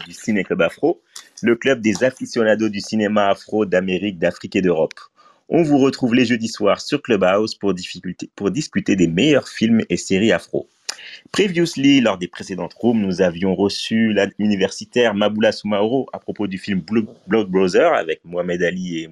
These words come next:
Malcolm X. Nous avons débattu lors d'une autre room à propos de l'influence de Menace to Society sur les banlieues françaises. Et dernièrement, on a évoqué le cas d'Idriss Elba dans une room consacrée à The Harder They Fall.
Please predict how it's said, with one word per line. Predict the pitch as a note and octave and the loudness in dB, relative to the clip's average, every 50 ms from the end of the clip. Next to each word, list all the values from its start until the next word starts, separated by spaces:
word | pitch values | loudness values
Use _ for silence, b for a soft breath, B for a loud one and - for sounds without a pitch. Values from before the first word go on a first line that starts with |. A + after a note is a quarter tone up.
| E2 _ | -16 _
Malcolm | E2 E2 D#2+ - - F#2 G#2 | -8 -8 -8 -4 -4 -4 -4
X. | C3+ D#3+ E3 - - - B B B B B B B B B B B - | -4 -6 -6 -8 -12 -14 B B B B B B B B B B B 0
Nous | A#2 D3+ D3 C3 | 2 2 4 4
avons | C#3 C3 C#3 C#3+ C#3 C3+ | 4 4 4 2 0 2
débattu | A#2+ B2+ A#2+ B2+ B2 B2 - - C#3 | 2 4 4 4 2 0 -2 -8 -4
lors | B2+ A#2+ A#2 A2 | 0 0 0 0
d'une | - A2 G#2+ | -2 -6 -8
autre | G#2+ - - B2+ | -6 -4 -2 -2
room | A2 A2+ C3+ C#3+ C#3 B2+ G#2+ | -2 0 -2 -2 0 0 0
à | F#2+ F#2 | -2 -2
propos | _ - - F#2+ - A2 G#2+ | _ -8 -14 -10 -6 -6 -4
de | F#2 | -2
l'influence | F#2+ A2 B2 C3 - - D3 D3+ D3 B2+ A2+ | 0 0 0 0 0 0 2 2 2 2 0
de | A#2 | -4
Menace | A2+ A2+ A#2 A#2+ A#2+ - | -2 0 2 2 0 -2
to | - B2+ | -4 -14
Society | A#2+ B2+ - A2 G#2+ A2+ A#2 - D3 D#3+ F3 | -12 -6 -2 0 0 0 -2 -4 -8 -8 -8
sur | F#3 - - A2+ A2+ | -10 -6 0 0 2
les | A2 G#2+ | 2 2
banlieues | F#2+ F#2+ G#2+ G#2+ A2+ | 0 0 0 0 0
françaises. | A2 - - B2 A#2+ - D3 D3+ E3 - - _ _ _ B B B B B B B B | -2 -2 -2 -4 -2 2 2 2 2 0 -4 _ _ _ B B B B B B B B
Et | - F#2+ G#2+ G#2 | -2 0 0 2
dernièrement, | F#2+ G2+ F#2 F#2+ F#2+ F#2+ F2+ G2+ A#2 C#3+ E3 F#3+ F3+ E3+ | 2 0 0 0 -2 -2 0 2 2 4 4 4 4 4
on | D3 G#2+ | 2 2
a | E2+ D#2+ | 0 -2
évoqué | E2+ D#2+ F#2 F#2 - - C#3+ C3+ | -2 -4 -4 -4 -2 -2 0 0
le | A2+ G2+ | 0 0
cas | - - A2 | 0 -2 -2
d'Idriss | F#2 E2+ F#2+ F2 F2 G#3 - - | -2 -2 -6 -4 -4 -4 -4 -4
Elba | F#2 E2+ E2 G3 A#3 | -4 0 2 2 2
dans | G#2 F2+ | 2 0
une | D#2 F2 E2+ | -2 -4 -6
room | E2 - A2 A2 - | -6 -8 -10 -14 -14
consacrée | - F2+ - - D#2+ - - - A#2+ - | -14 -14 -12 -12 -12 -6 -2 0 0 2
à | - - A2 B2 - _ _ | 4 4 4 4 2 _ _
The | E3 F2+ F2+ - | -10 -10 -6 -2
Harder | - G2+ G#2 G2 G2+ G#2+ G2 | -2 -2 -2 -2 -4 -6 -6
They | E2 D#2 D#2+ | -8 -12 -16
Fall. | - - - - - | -16 -16 -16 -16 -16